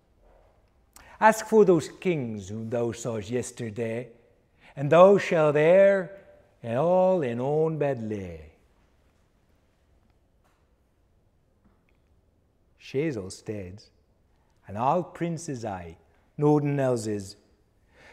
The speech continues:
Princes do but play us, compared to this, all honours mimicry, all wealth alchemy.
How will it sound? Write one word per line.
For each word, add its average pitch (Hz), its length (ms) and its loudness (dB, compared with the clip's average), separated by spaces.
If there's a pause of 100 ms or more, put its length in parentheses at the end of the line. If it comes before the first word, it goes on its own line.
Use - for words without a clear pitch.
(140)
Princes 214 560 4
do 190 240 2
but - 560 -4
play 151 840 4
us, 80 280 -20 (320)
compared 196 640 2
to 202 180 -6
this, 165 480 -4 (440)
all 214 540 6
honours 180 460 0
mimicry, 135 960 -4 (360)
all 185 580 8
wealth 151 480 0
alchemy. 95 840 -8